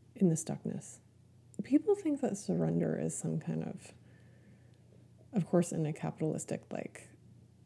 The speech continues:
competitive society, it's like, "Never surrender. Surrender is weakness."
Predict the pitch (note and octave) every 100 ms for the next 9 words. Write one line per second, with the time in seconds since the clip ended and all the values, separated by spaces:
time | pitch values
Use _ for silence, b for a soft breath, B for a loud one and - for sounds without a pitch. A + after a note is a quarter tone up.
0 | - - - - - - G3 E3+ D#3+ F3
1 | F#3+ - - - E3 E3+ F#3 G3+ G3+ G3+
2 | b - G3 F3+ G#3 D4 C#4 C4+ C4+ A#3+
3 | G#3 E3+ E3 b b - B3 B3 A3+ G#3
4 | G#3+ A#3 A3 - - -